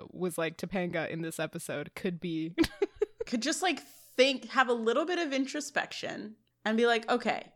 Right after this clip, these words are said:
Speaker 2: maybe I'm wrong."
Speaker 1: Is what I'm doing correct? <laughs>
Speaker 2: <laughs>
Speaker 1: If the answer is no, stop.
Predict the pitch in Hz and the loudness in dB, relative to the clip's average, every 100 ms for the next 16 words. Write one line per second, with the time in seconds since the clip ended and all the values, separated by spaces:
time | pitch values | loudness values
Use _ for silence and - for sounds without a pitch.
0 | - 220 226 220 175 - - - 262 233 | -8 -4 0 0 -2 -6 -8 -4 0 2
1 | 285 381 277 196 175 175 202 233 _ _ | 2 2 0 0 0 0 -4 -8 _ _
2 | _ _ - 185 - 185 - - - - | _ _ -6 -6 -2 -4 -6 -8 -8 -8
3 | 719 719 - - _ - 208 679 403 - | -12 -16 -20 -20 _ -4 -4 -4 -6 -6
4 | 415 - - 392 - _ _ - - 262 | -6 -10 -14 -14 -14 _ _ -20 -8 -6
5 | 233 254 247 240 320 320 254 190 185 208 | -4 -2 0 0 0 -2 -2 -2 -4 -2
6 | 277 190 156 175 196 _ - - - 226 | -2 -2 -4 -8 -14 _ -16 -6 0 2
7 | 208 - | 2 -2